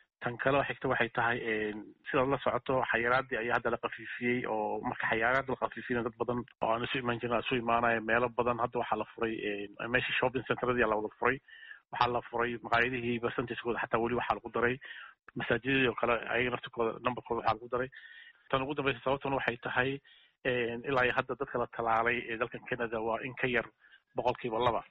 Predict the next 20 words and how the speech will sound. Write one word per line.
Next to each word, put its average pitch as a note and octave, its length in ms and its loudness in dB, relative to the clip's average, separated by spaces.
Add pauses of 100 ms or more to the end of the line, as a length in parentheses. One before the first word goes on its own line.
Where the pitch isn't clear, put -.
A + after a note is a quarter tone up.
(360)
Taas C3+ 240 2
ayaa C3+ 180 2
marka A#2+ 180 -4
keenaysa, B2+ 520 0 (140)
ee, A2+ 240 -4
inay B2+ 120 2
ku - 140 2
cabiraan, A#2+ 520 4 (180)
ee, A2+ 120 -2
dadyowga B2 380 4
cabira, A2+ 380 2 (100)
ee, A2 140 -6
ama, A#2 180 -6 (180)
ama A#2+ 200 -6
saadaashan B2+ 480 2 (140)
sameeya A2+ 360 0 (360)
inuu D#3 180 4
sii D3+ 160 4
kordhayo A#2+ 400 -2
cudurkan. A2+ 380 -2